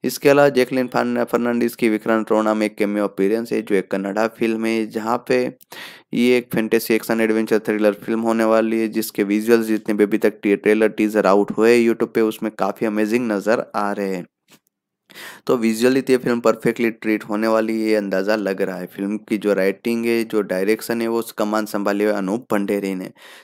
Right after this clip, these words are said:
जिन्होंने क-, त-, कन्नड़ा में एक दो ऐसी बेहतरीन, बेहतरीन कल्ट क्लासिक फिल्में दी हुई है। प्रोड्यूसर्स की बात करें तो शालिनी जेक मंजू और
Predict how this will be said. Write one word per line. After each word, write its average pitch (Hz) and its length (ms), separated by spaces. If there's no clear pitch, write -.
जिन्होंने 131 340
क-, 127 120
त-, 113 360
कन्नड़ा 117 360
में 123 180
एक 113 160
दो 113 160
ऐसी 110 220
बेहतरीन, 107 460
बेहतरीन 107 420
कल्ट 107 300
क्लासिक 101 420
फिल्में 107 400
दी 101 240
हुई 95 340
है। 98 120
प्रोड्यूसर्स 123 520
की 120 140
बात 113 300
करें 113 140
तो 113 80
शालिनी 107 580
जेक 98 320
मंजू 107 460
और 101 500